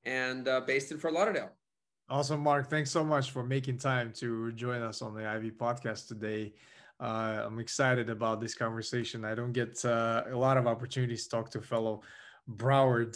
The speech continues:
Speaker 2: uh, Fort Lauderdale-based, uh,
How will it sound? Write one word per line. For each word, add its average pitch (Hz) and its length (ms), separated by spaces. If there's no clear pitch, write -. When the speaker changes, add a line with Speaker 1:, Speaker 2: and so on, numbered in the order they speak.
Speaker 2:
uh, 117 680
Fort 131 280
Lauderdale-based, 117 1300
uh, 113 580